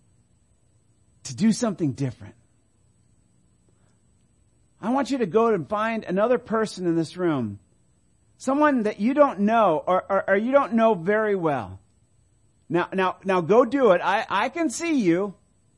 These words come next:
Okay, that's not true. I don't wanna lie. But do it anyways. And, and don't choose a family member or, or, or,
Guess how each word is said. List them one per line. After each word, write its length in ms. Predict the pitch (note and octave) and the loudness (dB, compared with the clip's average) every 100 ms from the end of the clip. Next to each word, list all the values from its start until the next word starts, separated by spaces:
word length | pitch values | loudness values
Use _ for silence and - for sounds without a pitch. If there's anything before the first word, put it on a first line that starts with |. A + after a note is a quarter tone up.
| _ _ _ | _ _ _
Okay, 280 | B2 B2+ A#2 | -10 -8 -6
that's 280 | F#2+ B2+ - | -6 -6 -6
not 220 | C3+ G#2 | -10 -10
true. 160 | - G#2+ | -14 -12
I 120 | G2 | -8
don't 160 | A2+ G#2+ | -8 -6
wanna 200 | B2 G#2+ | -6 -8
lie. 300 | F#2 D#2+ G2 _ _ _ - | -8 -12 -16 _ _ _ 0
But 160 | G3 | 0
do 160 | B3+ D#4+ | 2 2
it 60 | |
anyways. 680 | D#4+ D4+ G#3 B2 G#2+ D3+ - _ _ _ _ _ _ _ - | 2 2 2 0 -4 -10 -14 _ _ _ _ _ _ _ -6
And, 160 | E3+ F#3 | -4 -2
and 220 | G#3 F#3+ | -2 2
don't 240 | G#3+ D4 | 2 2
choose 260 | B3 D#4+ D#4 | 0 -2 0
a 80 | D4 | -4
family 440 | - C#4 C#4 B3 | -2 -2 0 0
member 580 | D#3 C3 B2+ C3 D#3+ F#3 _ _ _ _ _ _ _ | 0 0 0 0 -2 -4 _ _ _ _ _ _ _
or, 220 | F3+ F3+ G3 | 0 2 4
or, 320 | F#3 F#3 - _ _ | 2 2 -4 _ _
or, 320 | G3 G3 F3+ | 2 4 4